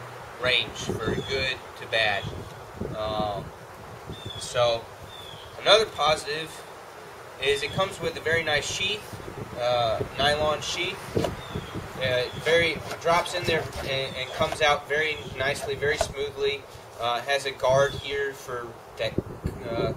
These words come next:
uh, protects, like, three quarters of the handle, um, and, uh, has a little strap for looping, uh,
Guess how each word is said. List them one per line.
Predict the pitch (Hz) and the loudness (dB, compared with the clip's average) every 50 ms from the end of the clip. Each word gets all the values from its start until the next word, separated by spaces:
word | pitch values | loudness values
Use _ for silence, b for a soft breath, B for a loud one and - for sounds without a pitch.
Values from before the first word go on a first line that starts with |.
| - - - - - - - 117 | -6 -12 -14 -14 -14 -12 -10 -6
uh, | 117 113 110 110 - - | -4 -2 -2 -4 -4 -8
protects, | - - - - 143 135 135 - - - - | -12 -10 0 4 4 4 4 2 -4 -4 0
like, | 123 117 113 | 0 -2 -2
three | - - - 135 143 | -2 -10 -8 -8 -8
quarters | - - - - - - - - - - | -8 -4 0 2 4 4 4 4 4 2
of | 131 120 | -2 -2
the | 120 110 110 110 113 - - - - - - - - - - - | -4 -4 -4 -6 -10 -12 -12 -12 -12 -10 -6 -6 -6 -6 -4 -4
handle, | 143 143 147 147 147 147 147 143 143 - - - - - - - - - | 0 0 0 0 0 0 0 0 -2 -6 -10 -14 -14 -14 -14 -14 -8 -4
um, | 113 117 117 117 117 113 113 110 107 - - - - - - - - - - | 0 2 2 4 4 4 2 2 0 -2 -8 -12 -12 -12 -12 -12 -14 -6 0
and, | - 120 120 120 120 120 117 - - 117 | 2 2 2 2 0 -4 -6 -6 -2 0
uh, | 113 110 107 - - 127 | 0 0 0 -2 -2 -2
has | 127 123 120 | -2 -2 -2
a | 123 | -6
little | 127 123 123 120 | -10 -8 -8 -8
strap | - - - 131 120 123 - - | -8 -2 2 4 4 4 2 -2
for | - - 117 113 110 - - - - - - - - - 113 139 | -8 -8 -8 -8 -8 -12 -14 -14 -14 -16 -14 -14 -12 -10 -4 -4
looping, | 139 135 - 135 120 117 117 113 - - - - - - | -4 -4 -4 -8 -8 -8 -10 -10 -12 -12 -14 -12 -10 -6
uh, | 120 113 113 113 | -4 -2 0 0